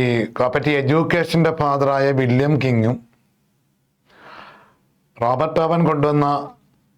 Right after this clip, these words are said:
ലേബർ കോളനി, ലേബർ എക്സ്ചേഞ്ച്, ലേബർ നോട്ട്സ്, അദ്ദേഹത്തിൻ്റെ അങ്ങനെയുള്ള സ്ഥാപനങ്ങളെപ്പറ്റിയും അദ്ദേഹത്തിൻ്റെതായ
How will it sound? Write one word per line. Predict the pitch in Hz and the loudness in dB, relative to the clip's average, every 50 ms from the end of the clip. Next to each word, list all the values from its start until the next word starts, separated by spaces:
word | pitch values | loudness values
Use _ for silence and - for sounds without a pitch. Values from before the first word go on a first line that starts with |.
| _ _ _ _ _ - - | _ _ _ _ _ -4 0
ലേബർ | 123 127 131 131 135 147 151 147 147 | 0 2 2 0 0 -2 -2 -2 -2
കോളനി, | 143 147 143 143 139 143 143 147 147 147 - _ _ _ _ _ _ _ _ _ _ _ _ _ _ - | 0 0 0 0 0 2 0 0 -2 -4 -10 _ _ _ _ _ _ _ _ _ _ _ _ _ _ -2
ലേബർ | 113 123 123 127 127 131 143 143 143 | 0 0 2 2 0 0 0 -2 -2
എക്സ്ചേഞ്ച്, | - - - - 143 139 139 139 139 120 139 139 139 139 _ _ _ _ _ _ _ _ _ _ _ _ _ _ _ - 113 | -4 -6 -4 -2 0 0 2 0 2 2 2 0 0 -2 _ _ _ _ _ _ _ _ _ _ _ _ _ _ _ -6 -2
ലേബർ | 117 120 123 123 127 131 143 143 143 139 | 0 2 2 2 2 0 0 0 0 0
നോട്ട്സ്, | 143 139 139 123 - - - 139 139 135 - _ _ _ _ _ _ _ _ _ _ _ _ _ _ _ _ _ _ _ _ _ _ _ _ _ _ _ _ _ _ _ _ - - 120 | 0 0 -2 -4 -4 -2 0 2 2 0 -2 _ _ _ _ _ _ _ _ _ _ _ _ _ _ _ _ _ _ _ _ _ _ _ _ _ _ _ _ _ _ _ _ -10 -6 -4
അദ്ദേഹത്തിൻ്റെ | 117 110 135 139 135 139 135 147 147 147 147 143 | 0 2 2 2 2 2 0 0 0 2 0 0
അങ്ങനെയുള്ള | 139 143 147 151 147 147 143 147 143 143 135 127 - _ - - | 0 0 0 2 2 2 0 0 0 0 -2 -4 -6 _ -20 -14
സ്ഥാപനങ്ങളെപ്പറ്റിയും | - - 131 123 131 127 135 139 135 135 139 139 139 - 131 117 - - 107 110 117 117 - - _ _ _ _ _ _ _ _ _ _ _ _ _ _ _ _ _ _ _ _ _ _ _ _ _ _ _ - | -4 -2 0 0 2 0 0 -2 -2 0 0 0 0 0 -2 -4 -2 -2 -2 -2 -2 -4 -10 -18 _ _ _ _ _ _ _ _ _ _ _ _ _ _ _ _ _ _ _ _ _ _ _ _ _ _ _ -10
അദ്ദേഹത്തിൻ്റെതായ | 117 110 131 135 143 - - 151 160 156 156 160 156 156 151 156 | -4 -2 0 0 0 0 -2 0 0 0 2 2 2 2 0 0